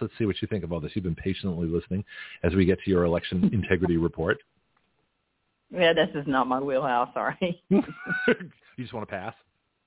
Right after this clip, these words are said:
Speaker 2: Yeah. <laughs>
Speaker 1: Okay, well, that's fair enough.
Speaker 2: I,
Speaker 1: All right, go ahead.
Speaker 2: well, I, I worry about the Fed. This is, this a giant Ponzi scheme, and I, he confirmed it all today. So
Speaker 1: Mm-hmm.
Speaker 2: I've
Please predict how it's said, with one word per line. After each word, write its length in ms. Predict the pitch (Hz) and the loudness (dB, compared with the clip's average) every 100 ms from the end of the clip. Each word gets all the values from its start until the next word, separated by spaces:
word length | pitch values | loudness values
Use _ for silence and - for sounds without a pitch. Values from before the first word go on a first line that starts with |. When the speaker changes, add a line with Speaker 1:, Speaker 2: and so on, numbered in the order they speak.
| _ _ _ _ _ _ _ - | _ _ _ _ _ _ _ -8
Speaker 2:
Yeah. 180 | - 175 - 135 - - - - | -2 -2 -2 -6 -8 -12 -14 -10
<laughs> 60 | - 220 185 - - _ 208 | -12 -10 -14 -14 -20 _ -10
Speaker 1:
Okay, 320 | 254 294 175 190 | -8 -8 -12 -12
well, 120 | 175 | -12
that's 120 | 233 - | -12 -10
fair 120 | 92 | -8
enough. 180 | 90 - 220 - | -10 -14 -18 -2
Speaker 2:
I, 80 | 185 170 - - | 0 0 -4 -2
Speaker 1:
All 80 | |
right, 160 | 147 127 - _ _ _ _ - | 0 -2 -10 _ _ _ _ -4
go 80 | |
ahead. 220 | 262 240 196 214 | 2 2 2 -4
Speaker 2:
well, 160 | 233 - _ _ _ _ - | -8 -8 _ _ _ _ -8
I, 40 | |
I 20 | - | -4
worry 320 | 220 208 185 160 | -2 0 0 -2
about 400 | 160 151 - - | 0 0 0 -4
the 80 | 156 - | -6 -4
Fed. 340 | 139 131 135 139 | -4 -4 -6 -10
This 100 | 151 147 | -14 -12
is, 100 | 131 120 | -14 -10
this 140 | 151 139 - - - _ 151 | -8 -8 -10 -20 -20 _ -4
a 60 | |
giant 300 | 143 139 123 117 | 0 -2 -2 -4
Ponzi 380 | 127 123 123 - | -4 -4 -6 -10
scheme, 380 | - 101 123 143 - | -10 -8 -8 -10 -4
and 160 | 135 | 0
I, 180 | 123 120 - - - | 0 -2 -10 -20 -16
he 220 | 143 160 | -2 -2
confirmed 580 | 160 131 135 151 143 127 | 0 0 2 4 4 4
it 80 | 127 | 4
all 300 | 135 131 127 | 6 4 2
today. 460 | - 127 127 113 127 _ _ - _ _ | -2 -4 -2 -4 -8 _ _ -20 _ _
So 40 | 139 131 127 123 - | -8 -6 -4 -6 -12
Speaker 1:
Mm-hmm. 60 | 143 | -12
Speaker 2:
I've 120 | 143 | -12